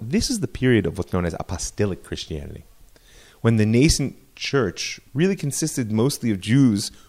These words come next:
who, from within the Pharisaic school and elsewhere as well,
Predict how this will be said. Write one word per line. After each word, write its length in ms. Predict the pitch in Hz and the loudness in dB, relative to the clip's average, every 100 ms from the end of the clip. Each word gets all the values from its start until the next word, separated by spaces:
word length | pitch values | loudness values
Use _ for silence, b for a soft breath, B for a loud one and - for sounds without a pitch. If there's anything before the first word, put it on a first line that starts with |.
| b | b
who, 120 | 147 - - | -8 -8 -6
from 180 | - 123 | -2 0
within 520 | 123 - 151 170 180 | 0 -2 2 4 4
the 60 | 143 | 0
Pharisaic 640 | - 139 117 - 143 123 | -2 -2 -2 0 0 0
school 360 | - - 95 98 | -2 -2 -4 -2
and 160 | - 185 | -2 2
elsewhere 400 | 139 - 107 95 | 2 0 0 0
as 120 | 87 | -2
well, 280 | 85 92 | -6 -8